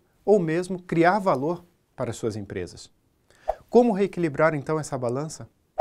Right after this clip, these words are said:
A solução dos problemas empresariais que temos visto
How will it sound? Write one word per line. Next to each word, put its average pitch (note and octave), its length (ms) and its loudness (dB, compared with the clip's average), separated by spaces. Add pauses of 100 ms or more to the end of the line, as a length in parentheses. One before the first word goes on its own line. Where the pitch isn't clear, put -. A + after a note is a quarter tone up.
(440)
A B2+ 80 -4
solução D#3+ 580 2
dos G#3+ 140 -6
problemas B2+ 540 0
empresariais A2+ 760 -2
que - 100 -12
temos C#3+ 340 0
visto C3+ 480 -8